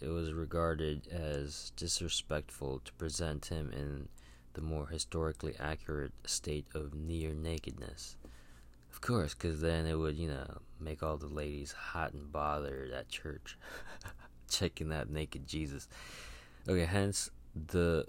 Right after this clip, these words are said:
V-shaped ridges that are seen on the chest of the figure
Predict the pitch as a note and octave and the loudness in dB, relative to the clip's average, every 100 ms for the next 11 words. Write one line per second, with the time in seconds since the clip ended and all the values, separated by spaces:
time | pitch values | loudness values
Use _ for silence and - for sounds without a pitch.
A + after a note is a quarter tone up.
0 | - D#2+ D#2+ D#2+ F#2 F2+ F2+ - E2+ D#2+ | -2 -4 -4 4 6 8 6 4 6 4
1 | D#2+ - D2 D#2+ D#2+ D#2 D#2 D#2 D#2+ - | 4 -2 2 4 4 4 4 2 0 2
2 | D2 C#2 C#2 - - D#2 D#2 C#2+ B1+ B1+ | 4 4 2 0 0 0 0 0 -2 -4
3 | - - D#2 D2+ - - - - C2 A1+ | -4 0 0 0 -2 -10 -14 -8 -6 -6
4 | - - D2+ D2 D2 C#2+ | -6 0 2 2 2 0